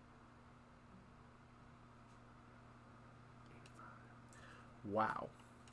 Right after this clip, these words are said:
This is a big wow. I thought for sure I would get, like, at least a ninety.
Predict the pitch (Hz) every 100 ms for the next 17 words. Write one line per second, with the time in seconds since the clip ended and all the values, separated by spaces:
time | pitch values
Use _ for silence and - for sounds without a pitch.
0 | - - 120 135 147 139 123 110 117 117
1 | - 107 98 101 92 - - - - -
2 | - - - 156 240 233 220 - 170 190
3 | 160 143 135 120 117 139 147 98 92 110
4 | 143 110